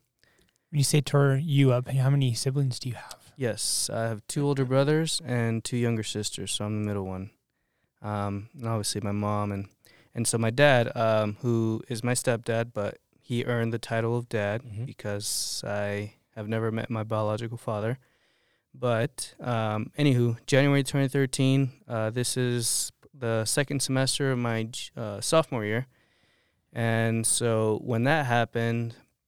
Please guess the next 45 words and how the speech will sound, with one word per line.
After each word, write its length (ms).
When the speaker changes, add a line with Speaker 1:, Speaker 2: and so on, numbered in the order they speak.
Speaker 2:
I 80
really 500
rebelled. 500
And 180
part 220
of 60
that 180
was 360
my 100
mom's 320
working 280
full 240
time. 480
She's 300
trying 380
to 440
keep 240
the 100
house 260
together 840
and 540
pay 460
the 340
rent 280
and 100
all 140
that 160
stuff. 520
And 180
so 140
she 160
didn't 140
have 140
time 300
to 80
be, 300
you 140
know, 180
micromanaging 880
us 160
kids 400
in 120
school. 480
And 220
so, 480